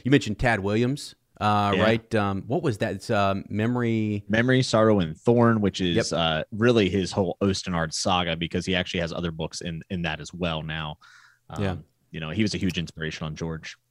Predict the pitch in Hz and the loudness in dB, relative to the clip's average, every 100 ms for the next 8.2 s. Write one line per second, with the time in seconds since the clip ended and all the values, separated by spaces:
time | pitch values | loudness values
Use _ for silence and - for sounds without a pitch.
0 | _ _ - - 147 113 214 - 156 139 | _ _ -4 0 2 2 2 2 2 2
1 | 117 131 - 101 117 110 98 117 104 98 | 2 0 0 0 0 0 -2 -2 -2 0
2 | 98 - 98 92 92 - 143 - 110 107 | -2 -2 0 0 0 4 6 6 0 0
3 | 101 95 117 107 104 95 - 101 98 - | -2 0 0 -2 -4 -4 -2 -2 -2 -6
4 | 104 95 101 107 123 123 - - 123 220 | -4 -2 -2 -2 -2 -4 -8 -2 2 4
5 | 269 156 117 110 110 110 107 107 113 - | 4 2 2 2 4 4 2 2 0 0
6 | 113 104 - 139 131 143 - 123 110 107 | -2 -4 -4 -2 0 0 4 4 4 2
7 | 107 101 - - 180 127 110 - - - | -2 -2 -4 0 0 0 -2 -6 -14 -16
8 | _ - | _ -2